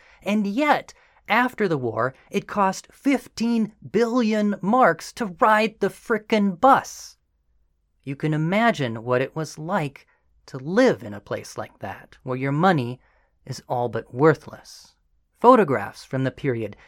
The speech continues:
show people carving up horses in the street. The hunger was that bad. My favorite photo of the time, though, shows children playing with blocks that upon closer inspection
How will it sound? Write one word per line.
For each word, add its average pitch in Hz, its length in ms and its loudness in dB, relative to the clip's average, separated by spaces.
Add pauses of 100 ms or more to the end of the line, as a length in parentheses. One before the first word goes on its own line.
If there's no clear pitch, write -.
show 151 320 0
people 147 460 -4 (100)
carving 180 420 2
up 160 180 0
horses 208 640 -6
in 123 140 -8
the 123 60 -8
street. - 500 -8 (220)
The 131 60 -4
hunger 156 360 0
was 113 160 -10
that 104 240 -8
bad. 117 460 -4 (580)
My 113 160 -8
favorite 185 480 0
photo 110 280 -2
of 107 100 -8
the 113 80 -10
time, 104 380 -10
though, 110 340 -6 (420)
shows 165 400 0
children 175 460 -4
playing 165 500 -4
with 135 220 -8
blocks - 640 2 (400)
that 127 160 0
upon 127 360 -4
closer 185 440 -2
inspection 117 640 -6